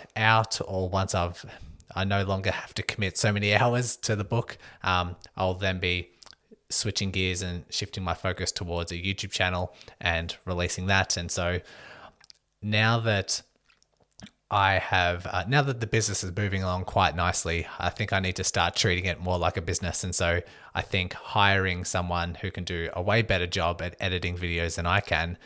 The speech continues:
and taking some time away from what would be me editing on my own, I think it's a, a wise move just to get some help. And so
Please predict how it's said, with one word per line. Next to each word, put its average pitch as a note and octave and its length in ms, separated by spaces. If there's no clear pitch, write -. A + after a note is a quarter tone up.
and E2+ 460
taking F#2+ 320
some F2+ 180
time F2 260
away F2 340
from F2 380
what F#2 440
would G2 300
be F2 400
me F2+ 380
editing F2+ 420
on F2+ 140
my E2+ 280
own, F2+ 140
I F2+ 60
think F2+ 220
it's E2+ 160
a, F2 180
a G2 80
wise F2 320
move F2 260
just - 200
to E2 280
get - 140
some F2+ 120
help. C3+ 260
And E2+ 540
so F2 400